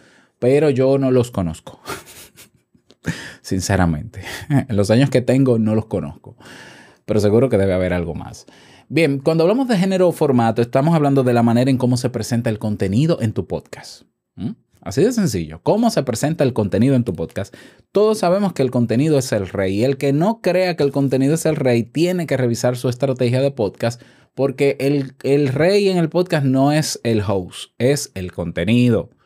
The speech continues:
El, el, no es el título, no es el invitado de una entrevista, porque se, por más famoso que sea, ese no es el rey en el podcast, es el contenido que hay para darle a las personas.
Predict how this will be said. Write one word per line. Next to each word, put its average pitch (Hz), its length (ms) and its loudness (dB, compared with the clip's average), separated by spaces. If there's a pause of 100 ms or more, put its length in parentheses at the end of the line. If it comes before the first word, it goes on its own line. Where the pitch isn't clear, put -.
(580)
El, 110 520 -2
el, 113 640 -2
no 120 140 0
es 135 100 0
el 127 120 -2
título, 143 580 -2 (480)
no 117 260 0
es 127 140 -2
el 131 140 2
invitado 131 680 2
de 117 100 2
una 113 200 4
entrevista, 120 880 -2
porque 107 360 -4
se, - 160 -8
por 110 220 -4
más 123 200 0
famoso 147 520 0
que 135 120 -2
sea, 95 420 -4 (440)
ese 117 240 0
no 139 80 2
es 143 80 4
el 139 140 2
rey 131 300 2
en 107 100 -2
el 98 120 -6
podcast, 107 500 -4 (100)
es 123 260 -6
el 123 260 -2
contenido 131 1160 0
que 156 260 0
hay 151 220 0
para 147 400 0
darle 139 440 -2
a 143 60 -2
las 120 220 -4
personas. 87 680 -8